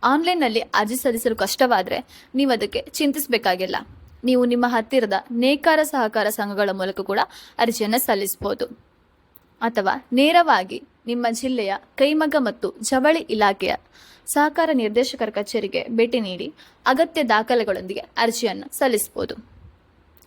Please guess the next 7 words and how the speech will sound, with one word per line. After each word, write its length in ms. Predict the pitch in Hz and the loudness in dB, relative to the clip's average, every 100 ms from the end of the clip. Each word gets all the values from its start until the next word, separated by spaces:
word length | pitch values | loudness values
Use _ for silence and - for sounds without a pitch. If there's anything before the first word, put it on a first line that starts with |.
| - | -20
ಹಾಗಿದ್ರೆ 480 | - 262 285 269 185 180 - - - - - | -4 2 2 2 -2 -4 -6 -20 -20 -8 -4
ಅರ್ಜಿ 260 | 247 240 | -2 -2
ಸಲ್ಲಿಸಲಿಕ್ಕೆ 720 | 370 277 226 226 202 - 202 - - | -2 -2 -2 -4 -6 -6 -8 -8 -2
ಯಾವೆಲ್ಲ 460 | 254 277 339 269 185 | 2 4 4 4 2
ಪ್ರಮುಖ 380 | - - 285 311 269 | -2 0 0 2 2
ದಾಖಲೆಗಳು 440 | 214 254 220 196 | 2 2 2 2
ಬೇಕಾಗುತ್ತದೆ 580 | 202 196 190 196 - - | 2 2 2 0 -6 -8